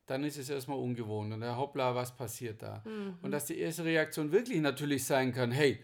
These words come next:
Speaker 1: du könntest mal meinen Job machen, ja, dann kannst du hier", ne? Das darf man auch ruhig mal aushalten, indem ich eben nicht einsteige und mich anfange zu rechtfertigen, sondern einfach mal das auch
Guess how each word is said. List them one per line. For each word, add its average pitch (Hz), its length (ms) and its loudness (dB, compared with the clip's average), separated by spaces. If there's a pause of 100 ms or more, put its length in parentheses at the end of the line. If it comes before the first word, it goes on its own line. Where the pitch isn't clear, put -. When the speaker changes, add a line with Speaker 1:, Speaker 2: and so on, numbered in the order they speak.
(220)
Speaker 1:
du 127 120 -4
könntest 175 340 4
mal 147 140 6
meinen 147 300 6
Job - 280 4
machen, 127 300 4
ja, 156 140 6
dann 143 260 2
kannst 147 320 -2
du 147 60 -2
hier", 127 160 4
ne? 208 160 0 (480)
Das 147 240 -6 (120)
darf 165 280 0
man 170 160 -2
auch 156 240 -4
ruhig 165 240 -2
mal 151 180 -2
aushalten, 120 840 -4
indem 123 340 -4
ich 120 80 -8
eben 123 200 -6
nicht 131 240 -6
einsteige 120 640 -6
und 120 220 -8
mich 123 240 -10
anfange 123 380 -8
zu 127 100 -12
rechtfertigen, 147 680 -8
sondern 127 320 -4
einfach 120 400 -8
mal 117 340 -6 (840)
das 123 220 -8
auch - 360 -6